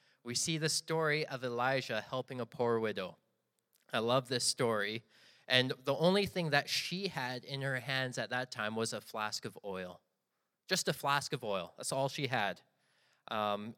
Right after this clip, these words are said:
and in Second Kings four, verse one to seven, I'm actually gonna read this one. It says this, because it's that good. "One day, the widow of a member of the group of prophets came to Elisha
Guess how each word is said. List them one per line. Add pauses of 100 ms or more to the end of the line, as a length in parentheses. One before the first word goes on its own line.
and
in
Second
Kings
four,
verse
one
to
seven,
I'm
actually
gonna
read
this
one. (520)
It
says
this,
because
it's
that
good. (880)
"One
day,
the
widow (460)
of
a
member
of
the
group
of
prophets
came
to
Elisha